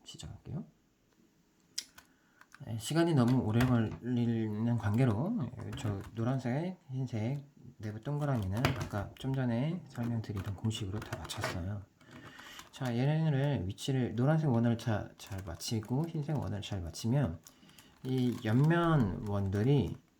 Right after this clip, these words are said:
이 옆에 두 조각씩은 다 맞게 됩니다. 왜냐면 맨 처음 이 큐브의 구조를 설명드릴 때처럼 얘네들이 연결돼 있기 때문에,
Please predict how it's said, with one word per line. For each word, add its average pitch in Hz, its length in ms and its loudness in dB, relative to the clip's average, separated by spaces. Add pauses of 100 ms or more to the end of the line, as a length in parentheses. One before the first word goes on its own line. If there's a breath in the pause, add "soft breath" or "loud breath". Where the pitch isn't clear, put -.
(140)
이 95 260 -12
옆에 95 300 -8
두 104 120 -8
조각씩은 95 800 -6 (120)
다 87 100 -10
맞게 - 280 -8
됩니다. 90 300 -10 (440)
왜냐면 98 500 -10 (840 loud breath)
맨 135 180 -2
처음 127 440 2
이 104 360 -2
큐브의 113 720 -4
구조를 117 400 -2
설명드릴 101 480 -6
때처럼 95 440 -10
얘네들이 101 680 -2
연결돼 113 500 0
있기 87 240 -8
때문에, 90 480 -4